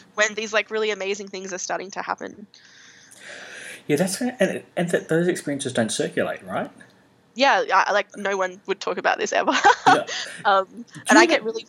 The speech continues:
Speaker 1: mad at my friends too, where I'm just like, "You know, you guys live in Sydney, you guys should, like, do a road trip out to these rural communities and you should come see what's happening and the way people are organising."
Speaker 2: Totally.
Speaker 1: 'Cause it's completely different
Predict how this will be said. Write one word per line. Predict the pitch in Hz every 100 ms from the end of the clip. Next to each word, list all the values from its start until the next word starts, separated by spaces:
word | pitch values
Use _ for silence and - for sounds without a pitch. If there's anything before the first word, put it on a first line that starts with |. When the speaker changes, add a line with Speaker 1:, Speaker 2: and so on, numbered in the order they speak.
| - -
Speaker 1:
mad | 196 185 185 -
at | 196
my | 285
friends | - 220 208 220
too, | - 220
where | 190
I'm | 190
just | 196 -
like, | 226 - -
"You | 254
know, | 294
you | 269
guys | 294 277 277 - - -
live | 269 254
in | 247
Sydney, | - 269 277 277
you | 247
guys | 269 294 302
should, | - -
like, | 185 -
do | 254 285
a |
road | 277 214 277
trip | 262 - 208
out | 180 214
to | -
these | 247 240
rural | 220 220 226
communities | - 190 190 233 185
and | 185
you | 190
should | 214 226
come | 247 220
see | - 208
what's | 190 - -
happening | 196 190 202
and | 202
the | 175
way | 180
people | 208 208 208
are | -
organising." | 180 202 233 202 190
Speaker 2:
Totally. | 170 160 - - -
Speaker 1:
'Cause | 220
it's | 208 -
completely | - 254 240 294 254
different | 214 - 196 -